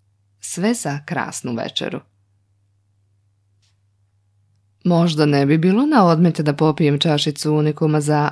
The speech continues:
aperitiv dok čeka Vanesu.” Pomislio je o sebi i prišao stolu.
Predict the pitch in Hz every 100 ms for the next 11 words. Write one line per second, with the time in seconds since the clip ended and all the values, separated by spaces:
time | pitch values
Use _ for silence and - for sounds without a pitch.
0 | - 170 160 170 170 185 247 208 214 -
1 | - 160 147 131 127 123 131 - 135 _
2 | _ _ _ _ _ _ _ _ _ _
3 | _ _ _ _ _ - 185 208 226 160
4 | 120 - 175 196 170 143 120 107 127 113
5 | - 110 69